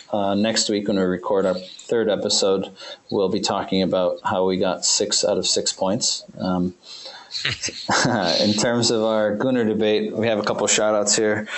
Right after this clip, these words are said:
So topic we discussed, or we're going to discuss, is, uh, Ozil and Alexis contract issues and sell or keep in January. Um,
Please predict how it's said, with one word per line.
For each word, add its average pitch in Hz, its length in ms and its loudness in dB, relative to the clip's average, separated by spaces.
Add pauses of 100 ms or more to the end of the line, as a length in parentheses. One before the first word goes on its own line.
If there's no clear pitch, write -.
(300)
So 107 600 0
topic 139 400 0
we 123 140 2
discussed, 123 760 2
or 110 240 2
we're 104 80 2
going 135 280 0
to 117 80 0
discuss, 101 560 2
is, 101 220 0
uh, 98 320 2 (800)
Ozil 131 360 2
and 120 80 0
Alexis 110 420 0
contract 104 500 -2
issues 95 580 0 (100)
and 92 400 -2 (100)
sell 110 400 0
or 107 100 0
keep 107 340 -2
in 101 100 0
January. 101 640 0 (420)
Um, 98 600 -2